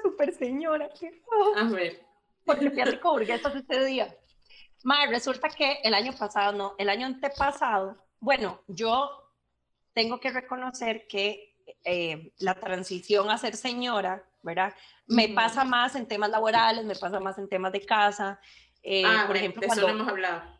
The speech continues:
Speaker 1: cuando mido, cuando mido más, por ejemplo, si prefiero tomar un sábado porque el domingo puedo descansar todo el día, evito tomar entre semana, qué sé yo, ese tipo de cosas, ¿verdad?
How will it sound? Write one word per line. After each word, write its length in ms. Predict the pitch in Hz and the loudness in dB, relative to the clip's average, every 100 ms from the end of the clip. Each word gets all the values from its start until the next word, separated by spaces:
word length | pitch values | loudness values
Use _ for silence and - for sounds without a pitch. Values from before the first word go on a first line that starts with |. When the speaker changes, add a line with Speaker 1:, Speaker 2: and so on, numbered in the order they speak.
| _ _ _ - | _ _ _ 0
Speaker 1:
cuando 260 | 233 214 202 | 2 4 4
mido, 500 | 208 220 247 247 - | 4 4 2 0 -2
cuando 300 | 214 208 190 | 0 2 2
mido 360 | 190 202 226 240 | 2 2 2 0
más, 440 | 220 214 226 220 | 2 2 2 -2
por 140 | - | -6
ejemplo, 400 | 185 202 165 147 - | -6 0 0 0 -6
si 340 | - 185 175 _ | -8 -6 -6 _
prefiero 300 | - 185 185 | -6 -4 -2
tomar 240 | 185 214 202 | -2 -2 -2
un 100 | 226 | -4
sábado 500 | 226 262 226 214 233 | -2 2 4 4 2
porque 160 | 233 190 | -4 -12
el 40 | |
domingo 220 | 175 165 175 | -12 -14 -8
puedo 140 | 196 | -6
descansar 360 | 202 208 208 - | -6 -8 -12 -8
todo 100 | 208 | -8
el 80 | 208 | -6
día, 300 | 226 226 262 _ _ - _ - | -8 -10 -14 _ _ -20 _ -6
evito 300 | 180 165 - | -4 -4 -8
tomar 240 | - 202 | -12 -12
entre 200 | 165 170 | -14 -12
semana, 280 | 185 220 247 | -8 -6 -4
qué 120 | 277 | -6
sé 80 | 339 | -6
yo, 100 | 277 | -4
ese 140 | 190 254 | -4 -6
tipo 240 | 254 - | -10 -8
de 80 | 208 | -8
cosas, 300 | - 170 - | -8 -18 -18
¿verdad? 240 | - - | -18 -18